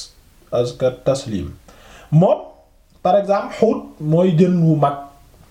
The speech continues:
Comme genre ay baleine yooyu. Bintun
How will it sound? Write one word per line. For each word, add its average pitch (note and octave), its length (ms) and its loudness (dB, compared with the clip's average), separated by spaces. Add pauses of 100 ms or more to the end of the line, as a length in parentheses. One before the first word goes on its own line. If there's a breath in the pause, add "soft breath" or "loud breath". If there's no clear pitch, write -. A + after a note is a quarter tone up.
(1000)
Comme G2 240 -14
genre G#2 320 -4
ay B2 140 2
baleine C#3+ 440 0
yooyu. B2 340 0 (1000 loud breath)
Bintun C4+ 680 2